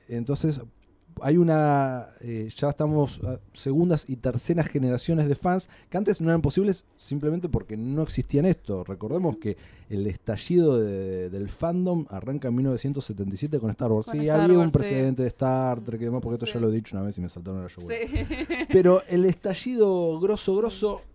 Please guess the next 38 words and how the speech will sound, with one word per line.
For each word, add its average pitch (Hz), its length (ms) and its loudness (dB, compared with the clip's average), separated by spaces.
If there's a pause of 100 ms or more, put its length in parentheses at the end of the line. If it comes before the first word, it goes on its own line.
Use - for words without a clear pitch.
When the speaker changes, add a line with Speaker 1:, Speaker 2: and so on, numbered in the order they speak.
(160)
Speaker 1:
fue 151 260 0 (100)
en 135 120 -4
el 139 140 -2
setenta 151 380 -2
y 170 40 -4
siete 214 420 -4 (180)
con 156 120 -10
Speaker 2:
Sí. 147 80 -6
Speaker 1:
Star 214 260 -4
Wars 214 280 0 (120)
y 160 120 -2
después 180 580 2 (420)
otro 180 260 -4
muy 180 140 2
grosso 190 260 0
fue 151 140 0
en 139 60 0
el 139 80 0
ochenta 131 320 0
y - 20 4
nueve 160 240 6
con 120 140 2
la 107 80 -2
segunda 120 320 0
Batmanía. 123 580 -4
La 92 140 -16
primera 90 300 -12
había 98 200 -10
sido 107 260 -4
Speaker 2:
Claro. 104 140 -4
Speaker 1:
la 107 60 -4
de 110 80 -4
Adam 120 120 0
West 131 200 -8
en 139 80 -4
los 143 100 -6
sesentas, 190 460 -8
pero, 123 300 -4